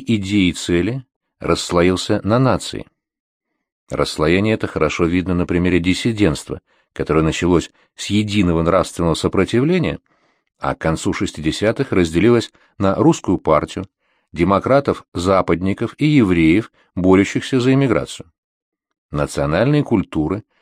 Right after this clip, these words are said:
занялись своими делами. Грузинское кино,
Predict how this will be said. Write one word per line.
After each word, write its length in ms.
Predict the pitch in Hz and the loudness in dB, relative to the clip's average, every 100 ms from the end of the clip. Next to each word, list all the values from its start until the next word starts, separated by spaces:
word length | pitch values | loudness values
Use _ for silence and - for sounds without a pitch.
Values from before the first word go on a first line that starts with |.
| _ _ | _ _
занялись 500 | 69 - 78 156 - | -6 -2 2 2 0
своими 460 | - 107 104 110 139 | -4 2 4 4 4
делами. 440 | 131 131 73 - - _ _ _ | 2 2 0 -4 -16 _ _ _
Грузинское 640 | 71 73 85 151 156 - 76 | -2 0 4 4 2 -2 -2
кино, 440 | - 78 87 104 | -2 0 0 -2